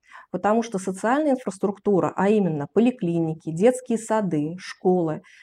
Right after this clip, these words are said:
это объекты, которые строятся и с-, э,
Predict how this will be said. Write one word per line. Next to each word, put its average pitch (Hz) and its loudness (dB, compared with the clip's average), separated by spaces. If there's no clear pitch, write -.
это 226 4
объекты, 254 0
которые 190 2
строятся 240 2
и 202 2
с-, 196 -12
э, 160 -2